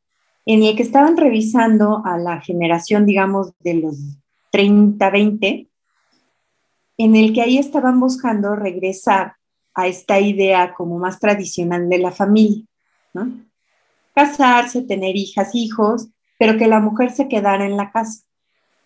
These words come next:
¿Por qué? Porque esta generación era, es una generación que había vivido con padres divorciados,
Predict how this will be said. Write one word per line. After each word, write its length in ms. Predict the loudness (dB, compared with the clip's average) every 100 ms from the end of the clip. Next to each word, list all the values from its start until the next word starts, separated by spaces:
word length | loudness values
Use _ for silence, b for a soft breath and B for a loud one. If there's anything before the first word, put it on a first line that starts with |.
| _ _ _ _ _ _ _
¿Por 240 | 2 2
qué? 360 | 2 2 0 _ _ _ _ _ _ _ _ _
Porque 680 | 0 0 -2 -2 -4 -10 _
esta 280 | 0 2 0
generación 800 | 0 0 0 0 0 2 2 -2 -4
era, 200 | -2 -2
es 140 | -2 0
una 200 | 0 2
generación 680 | 0 0 -2 -2 -4 -6 -10
que 80 | -6
había 180 | -2 0
vivido 500 | 0 2 2 2 0
con 220 | -4 -8
padres 480 | 0 2 2 0 -4
divorciados, 920 | -4 -6 -2 0 0 -2 -8 -16 -20